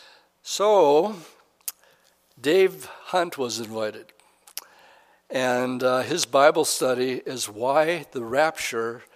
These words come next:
is in the Olivet Discourse. And you could hear a pin drop. And, um, you can still get it to this day.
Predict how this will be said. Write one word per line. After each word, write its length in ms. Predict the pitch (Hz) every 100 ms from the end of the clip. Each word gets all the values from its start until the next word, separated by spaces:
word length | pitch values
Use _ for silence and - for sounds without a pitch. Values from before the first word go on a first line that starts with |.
| _
is 240 | - 117 120
in 220 | 135 127
the 180 | 123 -
Olivet 540 | 123 131 127 120 -
Discourse. 920 | 123 123 - - 110 107 - - - - _ _ - - - - - _ _
And 160 | 131 131
you 120 | 143
could 160 | 165
hear 340 | 135 147 135 131
a 140 | 135
pin 320 | - 139 131
drop. 600 | 127 117 110 95 - - - _ - _ _ _ _ _ - - - - _ _ _
And, 500 | 135 131 127 123 123
um, 340 | 123 120 120 -
you 80 | 156
can 140 | 160
still 220 | - 185
get 220 | 170 165
it 220 | 185 160 -
to 160 | 175
this 260 | 131 131 -
day. 560 | 120 151 135 120 123